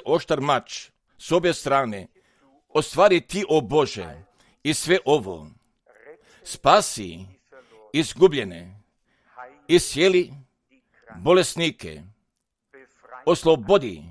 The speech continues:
sve, a koji su od neprijatelja savladani. A mi ovoga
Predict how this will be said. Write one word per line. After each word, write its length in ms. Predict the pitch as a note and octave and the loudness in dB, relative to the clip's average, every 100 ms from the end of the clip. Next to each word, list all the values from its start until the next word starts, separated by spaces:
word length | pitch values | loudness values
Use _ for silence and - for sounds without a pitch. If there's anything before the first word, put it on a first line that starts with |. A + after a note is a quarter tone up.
| F#2 _ | -20 _
sve, 560 | - D3+ D3 C3 D2+ _ _ _ _ _ _ - | -10 -6 -2 -2 -4 _ _ _ _ _ _ -4
a 120 | C3 | -4
koji 300 | - F3 G3 | -2 2 2
su 240 | - G3 - | 2 -2 0
od 180 | F3+ C#3 G2 E2 F#2 _ C#3+ C#3 - - A2+ | 0 0 -4 -8 -20 _ _ _ -20 -14 -6
neprijatelja 720 | C#3+ C#3+ C3 - F3 G3+ F3+ - _ | -4 -4 -8 -4 0 2 0 -4 _
savladani. 1120 | - - C3 - C3+ D3 G#2+ F2 E2 E2 F#2 F#2+ _ _ _ _ _ _ _ _ _ _ _ _ | -14 -4 -4 -4 0 0 0 -6 -16 -18 -20 -20 _ _ _ _ _ _ _ _ _ _ _ _
A 140 | - A#2+ | -6 -2
mi 280 | E3+ A3+ - _ _ - | 0 -2 -4 _ _ 2
ovoga 440 | G3 G3 E3+ | 4 4 4